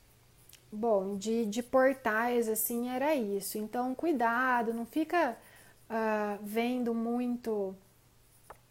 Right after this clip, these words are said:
o que a vizinha passou ou o que aquela blogueira tá falando. Vai, vai buscar informação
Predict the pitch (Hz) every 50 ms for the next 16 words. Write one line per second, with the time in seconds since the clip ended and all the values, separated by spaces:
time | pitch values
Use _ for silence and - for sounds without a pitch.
0 | - _ - - - 220 220 - 240 220 208 220 220 208 208 226 226 240 254 254
1 | 247 233 220 202 202 - - - _ - 202 190 190 - - 208 202 202 220 226
2 | 226 214 196 196 - - - - _ - - - - - - - - - 220 208
3 | 214 208 214 214 233 220 226 220 214 220 214 208 220 226 220 208 208 208 220 226
4 | 233 220 208 208 - 214 - - 214 202 196 202 202 208 214 220 214 214 202 196
5 | 190 202 214 247 294 294 285 - - _ _ _ _ _ - - 214 214 233 233
6 | 240 277 269 - - 262 254 254 247 - 262 240 233 226 226 214 - - 226 214
7 | 208 208 202